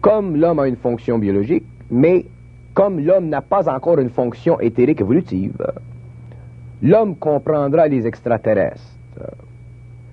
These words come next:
lorsque l'homme aura développé la fonction éthérique évolutive, c'est-à-dire que lorsque l'homme aura été capable de se séparer de son enveloppe matérielle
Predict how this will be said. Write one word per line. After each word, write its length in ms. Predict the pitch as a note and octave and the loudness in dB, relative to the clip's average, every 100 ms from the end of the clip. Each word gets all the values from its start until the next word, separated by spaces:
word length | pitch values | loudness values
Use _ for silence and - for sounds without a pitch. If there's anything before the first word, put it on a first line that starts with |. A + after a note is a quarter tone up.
| - | -8
lorsque 340 | - E3 E3 - | 2 2 2 0
l'homme 400 | C3+ D#3+ D3 A#2+ | 2 2 2 0
aura 280 | C3 C3+ C#3 | 2 2 2
développé 560 | A2 B2+ A2+ A#2 E3+ | 0 0 0 0 2
la 140 | G3+ A2+ | 2 2
fonction 540 | - A2 - - D3+ - | 0 -4 -2 0 0 0
éthérique 400 | G#2+ A#2 C#3 G2+ | 0 0 0 -2
évolutive, 560 | E2 C3 - D#2 C#2+ - | -2 -2 -4 -6 -6 -6
c'est-à-dire 440 | G#2+ G#2+ G2 A#2 | -2 0 2 2
que 100 | - | 2
lorsque 360 | G2 C#3 - - | 2 2 0 -4
l'homme 420 | G#2 C3+ A2+ F#2 - - - | 0 2 0 -2 -10 -12 0
aura 340 | A#2+ B2 B2 - | 4 4 2 -2
été 240 | G2+ G2 | -6 -6
capable 680 | - A2+ - - - - - - - - - - - - - - | -4 -4 -4 -6 -10 -12 -14 -16 -20 -20 -20 -20 -20 -20 -20 -12
de 120 | - A#2+ | -2 0
se 160 | - | 0
séparer 440 | B2 F#3 - D3 D#3+ | 0 0 0 0 -2
de 100 | A#2+ | -4
son 200 | C3 A#2+ | -4 -4
enveloppe 260 | A2 A#2 | -2 -4
matérielle 640 | F#2 F2+ - D#2 E2+ - | -4 -6 -6 -4 -4 -4